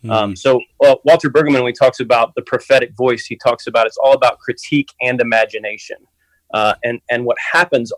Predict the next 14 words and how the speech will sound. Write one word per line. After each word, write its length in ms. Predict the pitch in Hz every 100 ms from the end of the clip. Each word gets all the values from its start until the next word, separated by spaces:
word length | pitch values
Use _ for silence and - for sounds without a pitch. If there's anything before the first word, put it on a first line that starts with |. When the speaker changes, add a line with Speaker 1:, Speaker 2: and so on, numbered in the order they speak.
| 123
Speaker 2:
oftentimes, 760 | 151 - 117 - 101 107 110
particularly 440 | - - 220 208 127
I 20 |
see 300 | - 139 127
in 100 | 123
a 40 |
lot 160 | 117 117
of 80 | 107
young 240 | 120 131 135
pastors, 640 | 110 104 - - 73 - - _ _ _
is 300 | 123 123 -
we 140 | 123
become 500 | 120 127 - 139 135 117
disoriented, 920 | 127 139 139 143 139 104 95 - 107